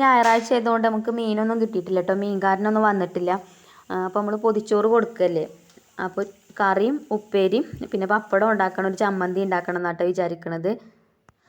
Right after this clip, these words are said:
സാധാരണ മീനൊക്കെ പൊരിച്ചത് കൊടുക്കലുണ്ട്. അപ്പോൾ ഇന്ന് മീൻകാരൻ വരാത്തതുകൊണ്ട് പിന്നെ മീനൊന്നും വാങ്ങിച്ചിട്ടില്ല. ഇനിയിപ്പോൾ മീൻ കിട്ടണമെന്നുണ്ടെങ്കിൽ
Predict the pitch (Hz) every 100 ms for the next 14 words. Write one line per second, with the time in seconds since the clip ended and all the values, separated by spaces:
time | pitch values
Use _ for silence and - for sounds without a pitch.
0 | _ _ - 214 220 220 240 247 240 240
1 | 240 240 240 240 214 226 220 220 190 185
2 | 175 180 190 196 208 196 190 202 220 208
3 | 196 190 190 196 196 196 190 190 196 190
4 | 180 170 165 175 165 208 214 226 233 233
5 | 240 226 233 226 208 202 208